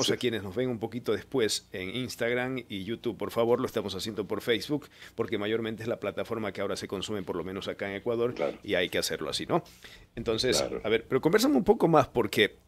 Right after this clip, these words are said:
Speaker 2: eh, bueno,
Speaker 1: Mm.
Speaker 2: ya, te regalaron un radio y todo empezó ahí, pero ¿En
Speaker 1: Sí.
Speaker 2: qué r-, cómo empezaste en la radio? Porque yo, por ejemplo, si hablamos de empezar en radio, yo empecé limpiando el
Speaker 1: Ujú.
Speaker 2: baño, limpiando los acetatos. Después ya de, no sé, de cuatro o cinco años comencé a decir la hora y por último me equivocaba.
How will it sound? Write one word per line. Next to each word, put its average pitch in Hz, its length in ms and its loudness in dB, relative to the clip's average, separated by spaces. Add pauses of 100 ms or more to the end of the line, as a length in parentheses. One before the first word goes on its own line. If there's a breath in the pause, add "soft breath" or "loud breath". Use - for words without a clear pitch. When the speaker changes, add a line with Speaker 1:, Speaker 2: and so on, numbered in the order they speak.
Speaker 2:
eh, 110 240 2
bueno, 127 240 6
Speaker 1:
Mm. 110 40 8
Speaker 2:
ya, 90 240 6 (240)
te 123 120 4
regalaron 147 420 6
un 175 120 4
radio 147 240 8
y 147 60 4
todo 131 180 6
empezó 113 320 4
ahí, 90 120 4
pero 101 280 0 (300)
¿En 131 240 -2
Speaker 1:
Sí. - 60 -16
Speaker 2:
qué 151 140 6
r-, - 220 0
cómo 175 260 6
empezaste 135 460 2
en 147 120 2
la 107 120 0
radio? 90 460 2 (300 soft breath)
Porque 113 280 2
yo, 151 180 6
por 160 140 6
ejemplo, 147 440 4
si - 160 -2
hablamos 123 300 0
de 143 80 2
empezar 127 320 0
en 131 120 -2
radio, 127 240 4
yo 120 100 0
empecé 104 360 0
limpiando 113 480 0
el 208 60 8
Speaker 1:
Ujú. 107 80 4
Speaker 2:
baño, 139 420 4 (240 loud breath)
limpiando 95 420 2
los 82 140 -2
acetatos. 135 840 4 (320 soft breath)
Después 127 600 2
ya 127 240 4
de, 123 80 2
no 120 160 0
sé, 123 200 2
de 110 140 0
cuatro 117 340 -2
o - 20 -2
cinco 113 280 -2
años 131 180 0
comencé 107 320 -2
a 113 40 2
decir 101 260 -2
la 90 160 4
hora 139 380 6
y 135 120 -4
por 110 180 -2
último 117 320 0
me 98 140 -4
equivocaba. 123 720 2